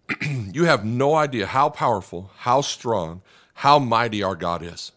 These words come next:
At the snap of the finger, our God can do this. This is an easy thing in the eyes of the Lord.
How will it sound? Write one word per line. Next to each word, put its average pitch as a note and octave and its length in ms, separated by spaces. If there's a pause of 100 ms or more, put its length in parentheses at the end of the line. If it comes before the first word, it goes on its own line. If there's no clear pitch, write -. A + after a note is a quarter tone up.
(540)
At A#2 140
the A#2+ 60
snap D3 440
of F3 100
the E3 100
finger, E2+ 440
our C3+ 160
God B2+ 400
can F#2 180
do G2 220
this. - 360 (360)
This C3 220
is A2 120
an G2+ 140
easy C#3+ 400
thing G#2 340
in E2+ 100
the E2+ 100
eyes F#2 260
of E2+ 80
the E2 60
Lord. E2 400